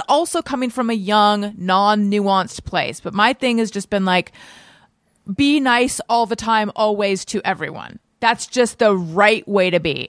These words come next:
Like, there's too much cruelty in the world. Um,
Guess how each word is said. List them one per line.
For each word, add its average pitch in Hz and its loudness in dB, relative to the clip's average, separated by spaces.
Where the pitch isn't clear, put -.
Like, 196 0
there's 202 0
too - -2
much 247 2
cruelty 226 0
in 170 -4
the 160 -4
world. - -6
Um, 165 2